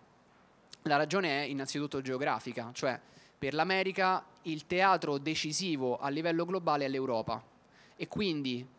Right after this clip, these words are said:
un riavvicinamento, eh, mh, dell'America nei confronti della Russia vorrebbe dire concedere a Mosca di espandere nuovamente le proprie attività a ovest, dove invece c'è stata una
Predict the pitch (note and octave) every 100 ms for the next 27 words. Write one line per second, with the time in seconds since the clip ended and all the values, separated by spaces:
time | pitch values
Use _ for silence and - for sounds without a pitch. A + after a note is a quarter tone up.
0 | - - F#3 F#3+ F3 F3 F3 E3+ G#3+ G3
1 | D3 - B2+ A#2+ - C#3 C3+ C3 B2+ -
2 | - C3 C3 B2+ C#3 D3+ G#3+ D3 C#3+ C#3+
3 | D3+ - A3+ F3 - C#3 D#3+ F#3+ C#3 -
4 | F3 D#3 E3 E3 F#3 G3 D#3 - F3 -
5 | C4+ F#3+ C3+ B2+ B2 - - - - -
6 | - D3 E3+ G3+ D#3+ - D3 C3 C#3 E3+
7 | D3+ - - A3 D#3 C#3+ C#3+ D3 D#3 F#3
8 | F3 C3+ D#3 D#3 C#3 C#3+ D3+ F3 - D3
9 | D#3+ C3+ C3 C3+ E3 C3+ C3 D#3 D3 C3+
10 | - D3+ C3+ C3 C3